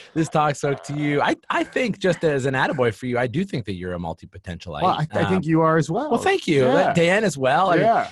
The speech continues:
Speaker 1: so, um, but I, I think you're, you're right on there with talking about how we're going to, and, and really the, the we's that will be in, in forty or fifty years in terms of the workplace,
Speaker 2: Mm-hmm.
Speaker 1: maybe sooner, thirty, twenty years. Um,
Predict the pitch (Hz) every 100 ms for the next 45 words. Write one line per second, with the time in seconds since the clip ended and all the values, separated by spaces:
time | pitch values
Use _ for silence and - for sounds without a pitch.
0 | - _ - 170 156 156 147 139 156 156
1 | 185 151 - 196 165 151 139 123 123 117
2 | 117 113 110 110 107 104 101 - 107 98
3 | 98 98 92 95 90 90 87 87 - 117
4 | 110 120 120 117 110 104 98 - 98 90
5 | 92 87 92 101 95 101 92 85 87 82
6 | 85 87 87 95 92 82 87 90 82 90
7 | 85 82 78 80 78 _ _ 85 80 -
8 | 85 82 78 - 90 _ 85 123 135 101
9 | 92 87 82 - 80 87 - 82 78 -
10 | - 95 95 _ _ 87 82 - 90 85
11 | - 87 85 - 90 95 87 80 _ _
12 | _ _ _ 107 104 98 101